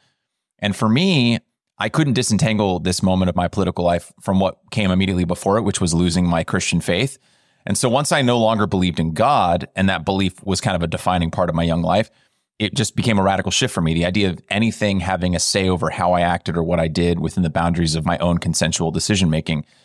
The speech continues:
became, like, anathema. So libertarianism for me in my mid-twenties was appealing on a deep level because the same way that I felt about it wasn't a religion's place to tell society what individuals should or should not do, it was not the government's either.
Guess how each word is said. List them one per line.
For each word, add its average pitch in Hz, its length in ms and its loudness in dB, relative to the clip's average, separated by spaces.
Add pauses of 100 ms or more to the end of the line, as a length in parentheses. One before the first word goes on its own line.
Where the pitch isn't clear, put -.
(120)
became, 101 240 0
like, 92 160 0
anathema. 92 540 -2
So - 180 -2
libertarianism 120 920 0
for 101 140 -4
me 117 240 2
in 120 80 0
my 95 140 2
mid-twenties 95 800 0 (600)
was 104 480 2 (140)
appealing 127 460 2
on 107 80 2
a 98 40 0
deep 113 220 -2
level 101 240 2
because 92 360 -2
the 101 60 -4
same 160 240 0
way 160 100 2
that 131 120 2
I 113 60 2
felt 110 260 -2
about 95 300 2
it 85 120 -8
wasn't 98 260 2
a - 20 2
religion's 92 480 0
place 113 340 0
to - 100 -4
tell 107 180 0
society 107 400 0
what 107 160 2
individuals 104 480 0
should 113 200 0
or 110 60 0
should 107 220 -2
not 107 180 0
do, 113 220 2
it 101 120 0
was 87 140 -2
not 95 180 0
the - 80 -4
government's 87 500 0
either. 107 380 0